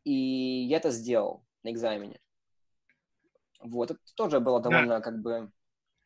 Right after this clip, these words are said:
Speaker 1: д-, довольно, э, спокойно, то есть я был готов, я это сделал и проверил, и, и был спокоен. Вот.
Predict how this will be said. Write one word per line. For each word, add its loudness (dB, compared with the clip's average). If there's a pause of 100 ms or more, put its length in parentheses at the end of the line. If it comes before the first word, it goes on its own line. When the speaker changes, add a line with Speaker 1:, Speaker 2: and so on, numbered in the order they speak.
(120)
Speaker 1:
д-, -2
довольно, 4
э, 0
спокойно, 2
то -4
есть -10
я 2
был 2
готов, -2
я -10
это -12
сделал -2
и -4
проверил, -2
и, -6
и -12
был -8
спокоен. -4 (1120)
Вот. -6